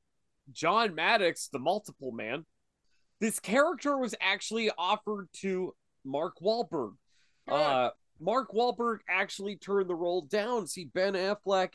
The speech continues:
Speaker 1: and Matt Damon were just like, "Hey, Mark," they're, like, doing cocaine in the backseat of a Pinto. And they're like, "Yo, we got this part for you." And Mark Wahlberg was like, "You know what? I'm not gonna fucking do it." Uh, so instead, this cat stepped up to the bar.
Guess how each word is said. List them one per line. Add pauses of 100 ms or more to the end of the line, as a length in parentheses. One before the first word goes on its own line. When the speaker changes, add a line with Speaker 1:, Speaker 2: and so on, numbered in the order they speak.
Speaker 1:
and
Matt
Damon
were
just
like,
"Hey,
Mark,"
they're,
like,
doing
cocaine (340)
in
the
backseat
of
a (140)
Pinto. (520)
And
they're
like,
"Yo,
we
got
this (100)
part
for
you." (300)
And
Mark
Wahlberg
was
like,
"You
know
what?
I'm
not
gonna
fucking
do
it." (360)
Uh,
so
instead,
this
cat
stepped
up
to
the
bar.